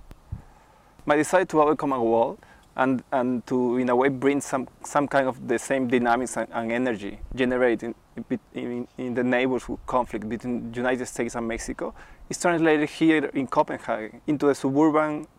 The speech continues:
pastoral, uh, s-, uh, Herlop. Unjust neighbor to the north decided to remove all the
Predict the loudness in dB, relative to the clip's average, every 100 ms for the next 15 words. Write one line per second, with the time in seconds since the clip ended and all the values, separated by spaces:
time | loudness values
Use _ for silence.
0 | 2 2 2 0 2 0 -4 -14 _ -2
1 | 0 0 -4 -8 -16 -20 -20 -10 -4 -4
2 | -6 0 2 2 0 -18 -20 _ _ _
3 | -20 -20 -20 -20 _ _ _ _ _ _
4 | _ _ _ _ _ 2 4 4 4 4
5 | 4 4 2 2 4 2 2 -6 -20 -4
6 | -4 2 0 2 0 0 0 -6 -2 2
7 | 4 2 2 0 2 0